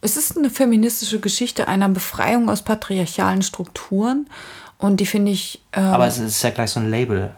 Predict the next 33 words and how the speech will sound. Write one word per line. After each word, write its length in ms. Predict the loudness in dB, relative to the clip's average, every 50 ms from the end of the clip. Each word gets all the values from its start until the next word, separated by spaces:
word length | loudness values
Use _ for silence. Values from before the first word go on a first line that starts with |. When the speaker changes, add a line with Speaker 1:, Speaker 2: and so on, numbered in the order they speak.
| -16 -6 -4
Speaker 2:
Kannst 200 | -4 -2 -2 -2
du 40 |
damit 200 | -2 -4 -2 -2
leben 380 | -2 -2 -2 0 0 2 2 2
dann 180 | 2 0 0 0
auch, 220 | -2 -2 -2 -4
oder? 240 | -4 0 0 2 2
Speaker 1:
Ja, 320 | 4 4 4 4 4 4
also, 420 | 2 2 2 2 4 2 2 0 -2 -4
oh 240 | -4 -2 -2 0 0
Mann, 280 | 0 0 0 0 0
ey, 140 | 0 -2 -2
wer 200 | -2 -2 -2 0
Labels 500 | 0 0 0 0 2 2 2 0 0 -2
braucht, 460 | -4 0 2 4 4 4 2 -2 -4 -2
kann 180 | 0 2 2
die 80 | 2 2
mir 140 | 2 2 2
gerne 280 | 2 0 0 0 0 0
aufdrücken 560 | 0 -2 -2 -4 -4 -4 -4 -2 -2 0 0
und, 200 | 2 0 0 -2
und 160 | -2 -2 0
Speaker 2:
Ja. 40 | 0 0
Speaker 1:
diese 240 | 0 0 0 2 2
Label 360 | 4 4 4 4 2 0 -2 -2 -4
trage 380 | -6 -4 0 0 2 2 2 2
ich 80 | 2
dann 160 | 2 2 2
auch 240 | 2 2 0 0 0
mit 180 | 0 0 0 2
Würde, 280 | 2 2 4 4 4 2
aber, 340 | 2 2 2 2 2 0 -2 -6 -10 -10 -10 -10 -12 -14 -16 -8 -4
ähm, 440 | -2 0 2 2 2 2 0 0